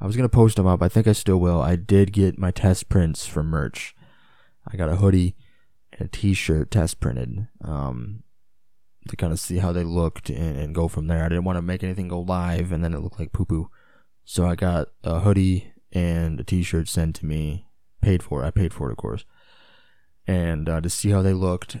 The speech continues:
I'm okay with the way they look, but I need to make some adjustments. So I don't know if I'm gonna post those up yet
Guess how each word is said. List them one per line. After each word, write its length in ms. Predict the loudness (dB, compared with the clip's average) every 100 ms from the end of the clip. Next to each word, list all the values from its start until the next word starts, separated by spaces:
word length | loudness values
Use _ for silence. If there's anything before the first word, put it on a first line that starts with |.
| -6
I'm 180 | -4 0
okay 460 | 2 2 4 6
with 140 | 6 4
the 80 | 6
way 160 | 6
they 100 | 6
look, 320 | 6 6 4
but 100 | 4
I 120 | 0 0
need 80 |
to 60 | -2
make 180 | -4 -6
some 120 | -6
adjustments. 640 | -4 -4 -4 -8 -10 -12 -18 _ _ _
So 260 | -6 -2 0
I 140 | 0
don't 100 | 0
know 80 | 0
if 80 | 0
I'm 80 |
gonna 120 | -2 0
post 280 | 0 2
those 180 | 0 0
up 320 | 0 -2 -4 -14 -18 _ _ _ _ _ _
yet 380 | -8 0 2 2